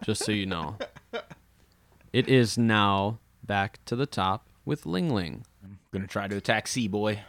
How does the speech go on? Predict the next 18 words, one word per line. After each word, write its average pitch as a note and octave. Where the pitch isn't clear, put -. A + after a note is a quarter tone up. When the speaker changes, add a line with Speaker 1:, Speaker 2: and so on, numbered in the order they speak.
Speaker 1:
All G#2+
right. D3+
Speaker 2:
Nineteen A2
hits. A#2+
Speaker 1:
That's G2+
gonna B2+
hit. D#3+
Yep. A#2
Speaker 2:
Uh, E2
six -
damage. F#2
Speaker 1:
All G2+
right. D3+
Uh, F#2
you G#2
stab C3
into B2+
it, B2+